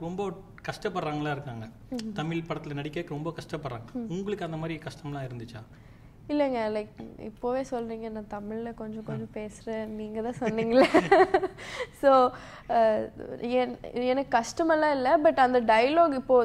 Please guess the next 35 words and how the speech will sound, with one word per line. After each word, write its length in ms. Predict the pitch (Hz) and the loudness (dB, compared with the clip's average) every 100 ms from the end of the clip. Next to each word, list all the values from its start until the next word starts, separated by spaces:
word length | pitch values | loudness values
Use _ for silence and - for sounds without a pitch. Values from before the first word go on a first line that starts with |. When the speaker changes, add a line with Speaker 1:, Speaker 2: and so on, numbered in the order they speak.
| 240 | 6
Speaker 2:
தெலுங்குல 420 | 269 302 339 339 294 | 4 4 2 2 4
வந்தப்போ, 400 | 254 247 254 311 | 2 2 2 2
you, 160 | 285 254 233 | 2 0 -2
it's 200 | 240 277 | -4 0
your 160 | 269 247 | 0 2
mother 280 | 202 196 214 | 0 0 0
tongue, 220 | 220 247 | -2 -2
எனக்கு 280 | 226 202 - | -4 -6 -2
தெரியும். 360 | 208 202 214 - - - - 220 | -2 0 -2 -4 -16 -18 -6 -2
I 140 | 208 214 | 0 2
can 200 | 214 214 | 0 -2
read 280 | 214 247 247 | 0 0 0
it 140 | 240 | 6
off 280 | 240 233 233 | 8 8 4
and 180 | 226 208 - - - | -2 -2 -8 -16 0
தமிழ், 340 | 254 277 320 311 269 - 117 98 - | 4 4 4 2 0 -2 -4 -4 -2
தமிழ் 340 | - 233 277 294 | 0 2 2 2
மட்டும் 360 | 262 254 330 | 2 2 4
I 140 | 330 254 | 4 4
can't 320 | 240 254 233 196 | 4 2 0 -2
read 240 | 214 226 | 0 2
it. 120 | 214 | 4
அது 180 | 208 202 | 2 2
டங்கிலீஷ்ல 540 | 214 220 254 269 262 240 | 0 2 2 2 0 2
தான் 160 | 262 | 4
எழுந்து 340 | 262 226 226 233 | 2 0 -2 -2
கொடுக்கணும். 440 | 214 202 220 254 - | 0 -2 -4 -6 -2
அது 300 | 247 262 294 | 0 4 6
ஒரு, 200 | 277 269 - - - | 6 4 -2 -14 2
ஒரு 180 | 262 262 | 4 6
டென் 280 | 277 277 311 | 4 4 2
minutes 320 | 311 370 349 | 0 2 4
I 160 | 302 254 | 4 2
needed 420 | 240 262 277 240 | 0 -2 -2 2
that 180 | 254 | 2